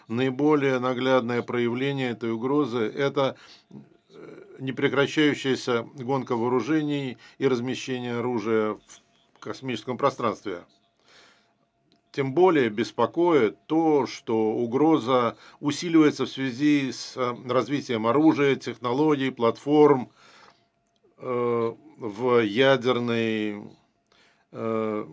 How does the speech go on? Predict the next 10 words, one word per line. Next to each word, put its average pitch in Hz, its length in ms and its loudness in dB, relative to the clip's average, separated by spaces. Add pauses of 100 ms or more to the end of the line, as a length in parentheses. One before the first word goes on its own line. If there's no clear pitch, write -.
(400)
кибернетической 127 1700 -2
области, 123 480 0
в 123 80 2
области 120 240 -4
обычных 143 520 0
вооружений, 117 800 -2 (640)
применительно 127 580 -4
к 120 40 -14
космосу. 104 800 0 (1080)
Мы 131 800 0